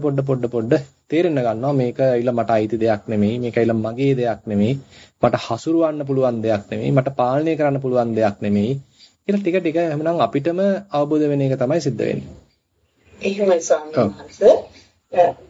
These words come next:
Speaker 2: ස්වාමීන් වහන්සේ පර්යංක භාවනාවත්, අ, ඒ විදිහට තමයි සිද්ධ වෙන්නේ. ඒ කියන්නේ වාඩි වෙලා, අ, ඒ සියුම්ව පොඩි වෙලාවක් දැනෙනවා. චංචල කම්පන එහෙම දැනෙනවා. අර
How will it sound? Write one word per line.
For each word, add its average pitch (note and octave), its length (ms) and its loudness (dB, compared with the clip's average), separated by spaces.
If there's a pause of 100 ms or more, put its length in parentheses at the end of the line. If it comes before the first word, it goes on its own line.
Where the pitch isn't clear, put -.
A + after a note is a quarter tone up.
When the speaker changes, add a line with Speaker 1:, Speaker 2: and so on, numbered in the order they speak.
(140)
Speaker 2:
ස්වාමීන් F#3+ 440 0
වහන්සේ G3+ 380 4 (140)
පර්යංක G3 560 2
භාවනාවත්, G#3+ 840 2 (560)
අ, F3+ 80 -2 (520)
ඒ F#3 200 8
විදිහට G#3+ 420 0 (100)
තමයි F#3+ 580 0
සිද්ධ E3+ 600 0
වෙන්නේ. G3 560 2 (320)
ඒ F#3 140 -2
කියන්නේ G3+ 360 2
වාඩි D#3+ 600 0
වෙලා, G3 380 2 (440)
අ, - 100 -2 (480)
ඒ D#3+ 220 2
සියුම්ව G3 600 -2 (120)
පොඩි F3 260 2
වෙලාවක් G3 540 0 (280)
දැනෙනවා. F#3+ 600 0 (320)
චංචල E3 500 0
කම්පන F3 400 2
එහෙම F#3+ 240 0 (100)
දැනෙනවා. F3 720 0 (400)
අර F3 160 -4